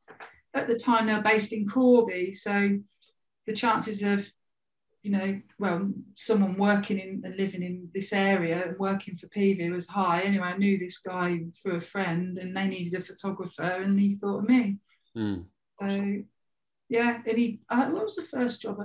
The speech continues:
Speaker 1: I, I, Bullet for My Valentine was the first job I
Speaker 2: Right.
Speaker 1: did for them. Forget the singer's name now.
Speaker 2: Yeah. Yeah, I do. I remember some of them pictures, 'cause that's it. Like, some of the people you did through that, like,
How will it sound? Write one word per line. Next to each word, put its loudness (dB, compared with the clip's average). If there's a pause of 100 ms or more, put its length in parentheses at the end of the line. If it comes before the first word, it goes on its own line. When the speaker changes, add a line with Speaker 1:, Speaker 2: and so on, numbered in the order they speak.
(300)
Speaker 1:
I, 2
I, 4 (580)
Bullet 4
for 0
My 8
Valentine 4
was -8
the -12
first 0
job -4 (300)
I -4
Speaker 2:
Right. -4
Speaker 1:
did -12
for -8
them. 0 (340)
Forget -4
the -14
singer's 0
name 0
now. -4 (320)
Speaker 2:
Yeah. -2 (440)
Yeah, 4
I 6
do. 2
I 2
remember 2
some -6
of 0
them 0
pictures, -10
'cause -4
that's 2
it. 4
Like, 2
some 2
of 2
the 0
people -4
you -4
did 2
through 0
that, 0 (560)
like, 2